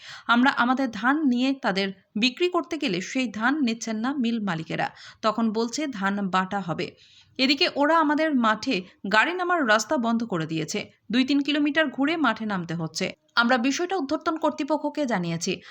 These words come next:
আজকে পঞ্চায়েতে বসা হয়েছিল, দেখি কি সমাধান হয়। সমস্যার সমাধান না হলে বৃহত্তর আন্দোলন হবে। বিষয়টি নিয়ে সাঁকো গ্রাম পঞ্চায়েতের প্রধান শিখা সাঁতরা জানান,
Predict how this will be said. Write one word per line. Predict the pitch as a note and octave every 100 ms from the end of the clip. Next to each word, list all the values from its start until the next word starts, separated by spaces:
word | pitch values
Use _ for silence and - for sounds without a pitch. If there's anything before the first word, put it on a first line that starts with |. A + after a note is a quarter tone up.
| - -
আজকে | A#3+ - D4+
পঞ্চায়েতে | D4+ C#4+ C#4+ F4 F4+
বসা | D#4 B3 - -
হয়েছিল, | G#3 E3 - E3 - - -
দেখি | A3+ A#3+ C#4
কি | C#4 C4+
সমাধান | - A3 G3+ E3+
হয়। | E3 F3+ - - -
সমস্যার | - D4 C#4+ F4 G#4
সমাধান | G#4 E4+ F4 E4+
না | C4+ C4+ C4+
হলে | D4+
বৃহত্তর | D4 A#3+ B3+ B3+ C4+ C4+
আন্দোলন | A3+ A3 A#3+ C4+ G#3
হবে। | D#3+ - - - - A#3
বিষয়টি | C4+ D#4 F4+
নিয়ে | F4 D#4+ E4
সাঁকো | - C4+ C#4 D#4
গ্রাম | D#4 B3 C#4
পঞ্চায়েতের | D4 C#4 C4+ D4 D4 C#4+
প্রধান | C4+ A3+ C4+
শিখা | - C4 B3+ B3
সাঁতরা | B3 A3+ A#3+
জানান, | A#3 C#4 -